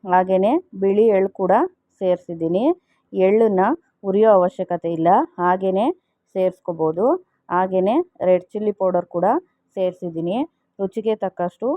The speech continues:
ಉಪ್ಪು ಕೂಡ ಸೇರಿಸಿದ್ದೀನಿ. ಬೆಣ್ಣೆನ ಸ್ವಲ್ಪ ಕರಗಿಸಿ ನಾನಿಲ್ಲಿ ಸೇರಿಸ್ಕೊಂಡಿದ್ದೀನಿ. ಈಗ ಒಂದು ಸ್ಪೂನ್ ಸಹಾಯದಿಂದ ಮಿಕ್ಸ್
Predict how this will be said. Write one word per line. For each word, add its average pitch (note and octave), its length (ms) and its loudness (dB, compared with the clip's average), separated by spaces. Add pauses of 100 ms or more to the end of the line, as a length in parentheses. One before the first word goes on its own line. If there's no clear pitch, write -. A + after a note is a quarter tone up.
(320)
ಉಪ್ಪು F#3+ 240 -10 (100)
ಕೂಡ F#3 120 0 (420)
ಸೇರಿಸಿದ್ದೀನಿ. F3+ 600 -2 (380)
ಬೆಣ್ಣೆನ F#3 500 2 (480)
ಸ್ವಲ್ಪ G3+ 240 -2 (140)
ಕರಗಿಸಿ F#3 480 -4 (440)
ನಾನಿಲ್ಲಿ F#3 440 2 (340)
ಸೇರಿಸ್ಕೊಂಡಿದ್ದೀನಿ. F3 840 -2 (400)
ಈಗ F3+ 240 -2 (480)
ಒಂದು F#3+ 180 -4
ಸ್ಪೂನ್ A3+ 320 -4
ಸಹಾಯದಿಂದ F3 560 0 (480)
ಮಿಕ್ಸ್ G3 280 -6